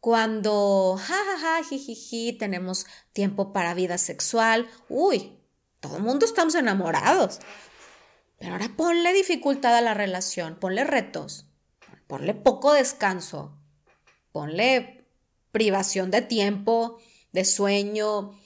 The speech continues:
de vida. <laughs> Ahí es una prueba. Por eso estoy haciendo este episodio, porque f-, precisamente estas últimas semanas he tenido casos, sobre todo en la asesoría de lactancia,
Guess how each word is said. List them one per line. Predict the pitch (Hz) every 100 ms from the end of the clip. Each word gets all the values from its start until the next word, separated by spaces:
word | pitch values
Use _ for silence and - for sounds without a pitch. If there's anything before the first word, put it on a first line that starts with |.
| _ _ -
de | 185 190
vida. | 214 220 226 226 233 359 - - - -
<laughs> | - - _ - _
Ahí | - 185 262 480
es | -
una | 262 226 190
prueba. | 185 170 151 - - - - - - -
Por | 254
eso | 294 330
estoy | 381 330
haciendo | 285 294 277 262
este | 262 269
episodio, | 277 247 - 214 202 220
porque | 208 240 -
f-, | 240 -
precisamente | - - 262 277 285 392 370 302 277 277
estas | 277 277 262
últimas | 277 233 269 247 226
semanas | 214 220 214 190 160 - _ _ _ _ _ _ _ _ _ _ - - - -
he | -
tenido | 247 277 269 262 247 254
casos, | 233 220 226
sobre | 240 202
todo | 196 180 226
en |
la | 247
asesoría | 247 202 - 190 190
de | 196
lactancia, | 208 202 180 170 - 190 202